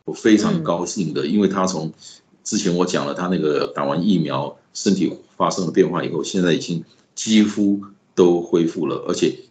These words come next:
Speaker 1: 也恢复了运动的那个热情。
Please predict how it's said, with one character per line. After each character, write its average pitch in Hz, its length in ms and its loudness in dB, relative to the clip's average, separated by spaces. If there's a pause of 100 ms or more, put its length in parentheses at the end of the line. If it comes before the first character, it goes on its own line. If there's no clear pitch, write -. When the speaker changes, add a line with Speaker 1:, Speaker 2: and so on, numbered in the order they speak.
Speaker 1:
也 80 180 -4
恢 113 420 4
复 110 280 0
了 71 260 -4 (260)
运 98 300 6
动 82 280 -2
的 65 220 -8 (300)
那 107 140 -2
个 80 80 0
热 92 240 4
情。 - 400 -8